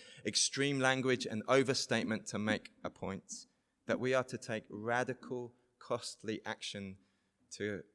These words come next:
get sin out of our lives. He's not saying we can save ourselves from hell through our own efforts, but as members of his kingdom, those who have been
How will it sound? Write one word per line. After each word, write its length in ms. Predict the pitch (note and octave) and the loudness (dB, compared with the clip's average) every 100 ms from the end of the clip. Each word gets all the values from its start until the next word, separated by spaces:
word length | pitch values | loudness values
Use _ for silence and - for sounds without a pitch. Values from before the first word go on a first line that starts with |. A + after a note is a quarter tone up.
| _ _ - | _ _ -4
get 200 | A2+ - | -4 -2
sin 400 | - - G#2 G2 - | -6 -4 -4 -4 -6
out 140 | F#2+ | -8
of 120 | F2+ | -6
our 120 | D#2+ D#2+ | -6 -6
lives. 580 | D2 C#2+ - - - _ _ _ _ _ _ _ _ _ _ _ _ _ _ _ _ _ _ - | -8 -10 -16 -18 -18 _ _ _ _ _ _ _ _ _ _ _ _ _ _ _ _ _ _ -14
He's 180 | - A2+ | -8 -2
not 160 | D#3+ - | -2 -2
saying 240 | E3+ D#3+ | -4 -4
we 60 | C3 | -4
can 200 | - A#2 | -4 -4
save 460 | - - C3 C#3+ | -4 0 2 4
ourselves 600 | A#2+ A2+ - A#2 C3+ C#3+ | 4 2 2 4 4 0
from 240 | - G#2 G2 | -6 -6 -6
hell 460 | G2+ A2+ B2 D#3 - B3 - - | -2 0 2 0 -6 -14 -14 -16
through 300 | - A#2+ C3 | -2 4 8
our 140 | A#2 A#2+ | 8 6
own 220 | A#2+ A2+ | 2 0
efforts, 640 | G#2+ G#2+ C3+ - - - - _ _ _ _ _ _ _ _ _ - | 0 -2 -2 -2 -4 -4 -6 _ _ _ _ _ _ _ _ _ 0
but 240 | B2+ - - | 2 2 -2
as 300 | B2 C3+ A2 | -2 -2 -2
members 420 | A#2+ C#3+ D3+ C3+ | -2 2 2 2
of 120 | C#3 | 0
his 160 | C#3 B2 | 0 0
kingdom, 440 | F3 D#3 A2 F2+ | 0 -2 -2 0
those 240 | C3 C#3 - | 4 4 4
who 120 | B2+ | -2
have 360 | A#2 D3 C#3 - | -2 -2 -2 -4
been 300 | C#3+ C#3+ | -2 -2